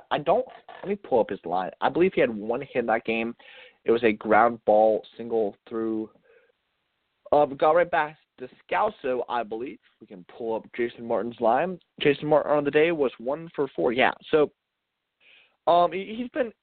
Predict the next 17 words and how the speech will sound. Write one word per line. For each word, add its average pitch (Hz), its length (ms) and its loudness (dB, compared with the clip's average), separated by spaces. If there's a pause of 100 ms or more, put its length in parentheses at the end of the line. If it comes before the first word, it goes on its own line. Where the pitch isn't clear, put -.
(380)
very 196 440 0
good 165 380 2
and 156 320 -6 (260)
a 160 220 -2 (160)
very 160 260 -2
pleasant 160 320 -8
surprise, 135 400 -2 (120)
and 123 160 -14
he 135 180 -14
needs 151 240 -4
to - 60 -20
be 139 80 0
the 139 100 4
starting 135 260 -2
left 139 160 -2
fielder 123 260 0
until 127 540 2